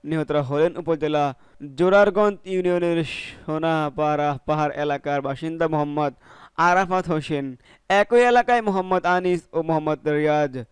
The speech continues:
দুর্ঘটনার পর তিনজনকে স্থানীয় লোকজন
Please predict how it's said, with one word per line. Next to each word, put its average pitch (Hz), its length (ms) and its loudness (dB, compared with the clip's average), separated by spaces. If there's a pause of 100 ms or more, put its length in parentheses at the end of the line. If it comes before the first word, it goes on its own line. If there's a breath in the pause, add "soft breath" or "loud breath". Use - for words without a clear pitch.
(120)
দুর্ঘটনার 151 560 -2
পর 185 360 2 (100)
তিনজনকে 156 720 -2
স্থানীয় 147 360 -4
লোকজন 151 320 -2